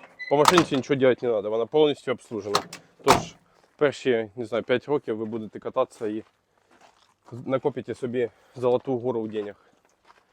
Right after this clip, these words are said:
Е, да ось і все. Ці автомобілі у нас з-, під завдатком, у нас Captiva Stella під завдатком, Ford Focus стоїть під завдатком, будинок на колесах ще не під завдатком, але є люди, які їм зацікавлені.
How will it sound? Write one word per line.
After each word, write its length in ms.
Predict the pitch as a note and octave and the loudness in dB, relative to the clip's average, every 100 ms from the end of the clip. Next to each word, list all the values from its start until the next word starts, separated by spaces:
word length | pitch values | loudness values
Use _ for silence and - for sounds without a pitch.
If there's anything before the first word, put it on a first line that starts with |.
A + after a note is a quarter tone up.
| _ _ - | _ _ -12
Е, 200 | C3 C3 | -4 -2
да 100 | B2+ | 0
ось 200 | G3 - | -2 -4
і 40 | F#3+ | -8
все. 320 | - G#3+ A3 _ _ _ _ - _ - C3+ | -2 -2 -2 _ _ _ _ -20 _ -16 0
Ці 120 | G3+ | 4
автомобілі 420 | F3 D3+ C3+ C3 | 4 4 2 2
у 40 | C3 | 4
нас 200 | B2+ A2+ | 2 0
з-, 200 | C3 - | -6 -2
під 160 | F#3 | 0
завдатком, 600 | D3+ D#3 D3+ D#3+ - D#3 | 4 4 6 6 4 2
у 20 | D3 | 2
нас 200 | C3+ - | 2 -2
Captiva 460 | - C#3 A#2+ - | -8 -4 -4 -2
Stella 220 | C3 A#2 | -2 0
під 220 | G#2+ D#3+ C3+ | 0 -2 -2
завдатком, 580 | D3 C#3 C#3+ - C#3 - _ _ - | 0 0 0 -2 -10 -10 _ _ -2
Ford 240 | E3 - | -2 0
Focus 280 | E3 C3 B2+ | -2 -2 -6
стоїть 260 | - B2 - | -4 -6 -4
під 220 | D#3 C3+ | -6 -2
завдатком, 600 | D3 C3 C#3+ - C3+ A#2+ _ _ _ | 0 2 2 0 -8 -10 _ _ _
будинок 440 | C3 D3+ D#3 C#3 C#3+ | -2 0 0 -2 -6
на 80 | |
колесах 520 | C3 D3+ D3+ - C#3+ - - | -4 -2 -2 -2 -4 -6 -10
ще 160 | - D#3 | 0 0
не 80 | C3+ | 2
під 140 | C3+ | 2
завдатком, 500 | C#3 C#3 F3 - C#3 | 4 6 4 4 6
але 180 | C3+ C#3 | 8 8
є 100 | C3+ | 6
люди, 200 | C3 C3 | 4 2
які 220 | A#2+ C3+ | 0 -2
їм 140 | B2 | -6
зацікавлені. 720 | A#2 A#2 - E3 D#3+ D3 C3+ | -6 -14 -2 0 0 -2 -4